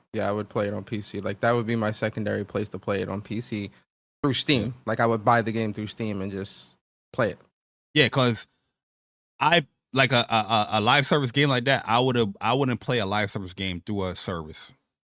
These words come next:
Speaker 2: You know
Speaker 1: No,
Speaker 2: what I mean?
Speaker 1: not
Speaker 2: Like,
Speaker 1: at all.
Speaker 2: especially if, like, cod is, is, like, I'll just be playing cod. I, I'm not gonna be paying more than I would pay for the game outright. You know what I mean?
Speaker 1: Yep. Yep.
Speaker 2: But, uh,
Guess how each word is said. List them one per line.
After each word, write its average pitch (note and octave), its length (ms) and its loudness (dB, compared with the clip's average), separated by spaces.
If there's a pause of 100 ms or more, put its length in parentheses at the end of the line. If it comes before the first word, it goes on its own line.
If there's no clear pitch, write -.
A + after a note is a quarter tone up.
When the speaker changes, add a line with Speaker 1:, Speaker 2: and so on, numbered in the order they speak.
(200)
Speaker 2:
You - 60 -6
know F#2 80 -2
Speaker 1:
No, - 20 -2
Speaker 2:
what F2+ 60 -4
I - 20 -6
mean? G2+ 300 -4 (120)
Speaker 1:
not G#2+ 140 -2
Speaker 2:
Like, G#2 120 0
Speaker 1:
at G#2+ 100 -2
all. G#2 100 -8 (180)
Speaker 2:
especially C3 600 2
if, A#2+ 220 2
like, A2 380 0 (1300)
cod C#3 240 6
is, A#2 200 2
is, G#2+ 240 -4
like, G2 160 -6
I'll A#2+ 260 4
just A2 160 0
be A2 100 0
playing A#2 260 0
cod. A2 340 2
I, F#2 200 -2
I'm G#2 120 0
not A2 180 -2
gonna G#2 140 -4
be F#2+ 240 -4 (280)
paying A#2 280 2
more G#2+ 320 2
than F#2+ 140 -4
I F#2 140 -4
would F#2 200 -6
pay G2+ 260 -6
for - 340 -12
the F2+ 80 -6
game F#2+ 280 -4
outright. F#2 460 -4 (440)
You G2 60 -4
know F#2+ 60 -4
what F#2 60 -4
I F#2 40 -6
mean? G2 280 -6
Speaker 1:
Yep. A2 180 -6 (560)
Yep. A#2+ 180 -6 (960)
Speaker 2:
But, C#3 320 4
uh, B2 600 8